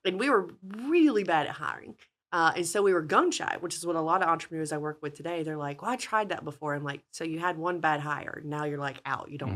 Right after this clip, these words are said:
Speaker 1: need that role."
Speaker 2: Yeah.
Speaker 1: I was like, "That one bad experience, you know,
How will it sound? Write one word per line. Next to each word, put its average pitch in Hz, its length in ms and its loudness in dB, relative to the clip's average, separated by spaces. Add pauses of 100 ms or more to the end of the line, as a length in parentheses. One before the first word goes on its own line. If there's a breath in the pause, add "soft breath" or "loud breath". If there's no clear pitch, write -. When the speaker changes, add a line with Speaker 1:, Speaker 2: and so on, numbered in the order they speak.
Speaker 1:
need 131 100 -12
that - 200 -10
role." - 200 -20 (180)
Speaker 2:
Yeah. 80 240 -4 (100)
Speaker 1:
I 160 80 -6
was 147 120 -6
like, 143 160 -6
"That 156 120 -4
one 196 200 6
bad 180 240 8
experience, 165 760 -4
you 175 120 -6
know, 147 280 -2